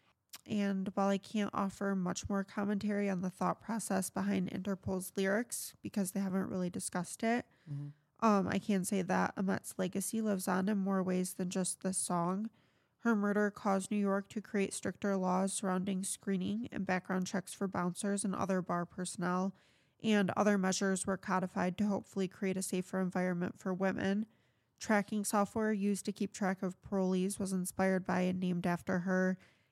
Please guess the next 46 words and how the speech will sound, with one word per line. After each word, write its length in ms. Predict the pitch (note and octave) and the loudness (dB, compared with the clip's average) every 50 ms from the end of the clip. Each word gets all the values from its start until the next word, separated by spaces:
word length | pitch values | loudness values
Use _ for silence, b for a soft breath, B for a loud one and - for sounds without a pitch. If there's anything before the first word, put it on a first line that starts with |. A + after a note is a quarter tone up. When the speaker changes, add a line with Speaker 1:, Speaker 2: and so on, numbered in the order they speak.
| b - | b -4
Speaker 1:
and 300 | - G#3+ A3 G#3+ G#3 F#3+ | 0 4 4 4 4 4
this 140 | G3 G3+ - | 2 0 0
was 120 | A#3 G3+ | 0 2
actually 300 | G#3 G3 F#3+ - - A3+ | 2 0 0 0 2 2
a 60 | A3+ G3+ | 2 2
stipulation 960 | - - G#3 - - G#3 G3 F#3+ F#3 F3+ F3+ - G#3+ G3+ G3+ G#3 G3+ G#3 - - _ - | 0 -2 -2 0 2 2 2 2 2 0 0 0 2 2 2 2 0 -2 -4 -6 _ 0
of 360 | G3 F#3+ F#3+ F#3 F#3 F3 - - | 2 2 4 2 2 0 -2 0
the 240 | G3 F#3+ F#3 F3+ F3+ | 2 2 4 4 2
settlement 500 | F3 - F#3 F3+ F#3 F#3 F3+ F#3+ F#3+ - | 2 0 0 2 2 2 2 0 0 -2
with 140 | - G3+ - | -4 -6 -6
the 80 | G3+ | -6
federal 380 | - - G3 F3+ F#3+ F#3 F3+ F3+ | -6 -4 -2 -2 0 0 -2 -2
government. 520 | - F3+ F3 - G3 G3 G3 G#3 A3 G#3+ - | -2 -4 -4 -2 -2 0 0 0 -2 -4 -6
They 140 | - G3 F#3+ | -4 -4 -4
said 220 | F3+ C#3 F3+ F3 F3+ | -2 -2 -2 -4 -4
Speaker 2:
Nice. 80 | - | -2
Speaker 1:
that 360 | - F#3 F3+ F3 F3+ F3+ - - _ _ _ _ | -2 0 0 0 0 -2 -4 -8 _ _ _ _
they 120 | - G3 F3+ | 0 0 2
would 300 | E3+ F#3 F3+ F3+ F#3 - _ _ _ - - | 2 0 0 -2 -2 -6 _ _ _ -6 -2
name 200 | F#3+ F#3+ F#3 F3 | 0 0 0 0
the 100 | F#3 F#3 | -2 -4
tracking 500 | - - F#3 F3 - - - F#3 F3+ F3+ | -2 -2 -2 -2 -2 -2 -2 -2 -2 -2
software 440 | F3+ - F3 F3 E3+ - - - F3+ | -2 -2 -2 -2 -2 -2 -2 -2 -2
after 280 | F3+ F3 - - F#3+ | -2 -2 -2 -2 0
her 340 | F#3 G3 F#3 F3+ F3 F3 F3 b b b b b b b b b b b b _ | 2 2 2 2 2 2 -2 b b b b b b b b b b b b _
and 160 | - G#3 G3 | -2 2 6
pay 180 | F3+ G3 F#3+ F#3 | 6 6 6 4
her 220 | F3 F3 F#3+ F3+ F3 | 2 2 2 2 2
a 60 | F3 | 2
hundred 300 | F3 F#3+ G3 F#3 F3 - | 2 0 0 0 0 0
thirty 240 | - F3+ F3 E3+ F3 | 0 0 0 0 0
thousand 360 | F#3 G3 G3 F#3+ F#3+ G3 F3 | 0 0 -2 -2 -2 -2 -2
dollars, 460 | F#3 - E3+ F3 F3+ F3 F3 F3 - - | -2 0 0 0 0 0 0 -2 -2 0
or, 160 | - G#3+ G3 - | 2 2 2 2
I'm 140 | - F#3 | 0 0
sorry, 180 | - G3 - - | 0 0 -2 0
pay 160 | - - A3 | 0 2 2
the 100 | F3+ F#3+ | 2 2
family 380 | E3+ - G3+ F#3+ F#3 F3 F3+ F3+ | 2 2 2 2 2 2 2 0
one 160 | F3 F#3 F#3 | 0 0 0
hundred 320 | G3+ G3+ F#3+ F#3+ F#3 F3+ | 0 0 0 0 0 0
thirty 220 | - G3+ F3 F3 F3 | 0 0 0 0 0
thousand 320 | - - F3+ E3+ - F3+ | 0 0 0 0 0 -2
dollars 520 | E3+ F3+ F3 E3+ F3 F3 F3 F3 - - - - _ _ _ _ _ - - _ - | 0 0 0 2 2 0 0 -2 -4 -8 -12 -16 _ _ _ _ _ -20 -20 _ -8
instead 480 | - F#3+ F3+ F3 - - F#3 F3+ E3+ F3+ | -6 -4 -4 -4 -4 -2 -2 0 2 2
of 260 | F3+ F3 E3+ F3 | 2 2 0 -2